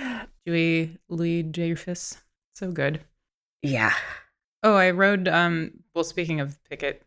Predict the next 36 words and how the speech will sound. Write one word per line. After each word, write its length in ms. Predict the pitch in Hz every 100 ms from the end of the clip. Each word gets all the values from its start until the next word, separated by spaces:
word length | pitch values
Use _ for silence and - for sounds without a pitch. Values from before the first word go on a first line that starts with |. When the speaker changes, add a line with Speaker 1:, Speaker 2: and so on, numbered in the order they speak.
| _ _ -
Speaker 1:
before 220 | - 156
we're 60 |
done 180 | 160 160
Speaker 2:
Oh, 40 | 302
Speaker 1:
speaking 160 | 339
about 220 | 359 311 339
it, 40 |
I 20 |
Speaker 2:
yeah. 60 | 196
Speaker 1:
rode 220 | 214 196
Junie 200 | 214 233
to 140 | 262 247
the 80 |
Pickett. 500 | 311 277 269 277 247 -
<laughs> 60 | - 392 392 392 339 - 269
Speaker 2:
Oh 360 | 190 190 190 190
my 180 | 185 185
God. 380 | 180 170 151 139 131 -
I 120 | 175
saw 180 | 190 190
those 220 | 220 214
pictures. 400 | 226 196 180 165
That 160 | 175 151
was 140 | 170
so 140 | - 180
exciting. 260 | 190 190
And 160 | - 226
you 60 | 233
know 100 | 262
what? 120 | 240 -
I 80 |
first 320 | 208 - 220 220
saw 120 | 220
the 40 | 208
pictures 300 | 208 196 165
when 140 | 170